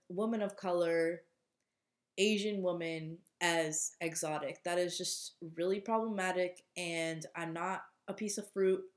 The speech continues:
I'm not a place. I'm a person. And to ex-, like, the amount of times that I and others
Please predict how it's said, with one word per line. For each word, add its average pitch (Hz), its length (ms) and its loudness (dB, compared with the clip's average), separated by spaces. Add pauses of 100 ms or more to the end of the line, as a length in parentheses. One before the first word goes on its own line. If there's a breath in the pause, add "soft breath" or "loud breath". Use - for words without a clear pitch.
(100)
I'm 170 280 0
not 175 320 0 (580)
a 208 60 2
place. - 720 2 (280)
I'm 175 220 0
a 202 40 -2
person. 202 680 0 (880)
And 185 600 4 (520)
to 202 200 2
ex-, 190 260 2 (200)
like, 202 260 0 (1300)
the 208 180 6
amount 214 260 4
of 220 100 -2
times 196 580 0
that 180 420 0 (1160)
I 190 500 8
and 180 340 -2 (760)
others 185 840 2